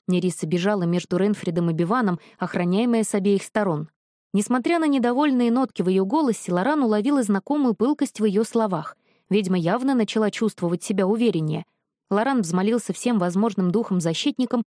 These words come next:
чтобы природная сила Нерисы не пробудилась сейчас и не обернулась против его отряда. Нужно при первой же остановке надеть на неё змейки.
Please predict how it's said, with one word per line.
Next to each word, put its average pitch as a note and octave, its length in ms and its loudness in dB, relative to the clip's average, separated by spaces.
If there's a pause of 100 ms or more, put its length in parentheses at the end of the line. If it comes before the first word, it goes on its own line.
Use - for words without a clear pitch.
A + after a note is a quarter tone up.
чтобы A#3 280 -2
природная B3+ 440 0
сила C4 280 -2
Нерисы A3 480 0
не A#3+ 100 2
пробудилась A#3 560 2
сейчас - 520 -4 (260)
и D4+ 100 0
не A3 100 2
обернулась G3 540 0
против A3+ 380 -2
его F3+ 260 0
отряда. E3+ 480 -2 (320)
Нужно G3 280 0
при F#3 140 0
первой F#3 320 0
же F3 120 0
остановке F3 580 -2
надеть F#3+ 360 0
на G#3 60 0
неё F3 320 0
змейки. D#3+ 520 -2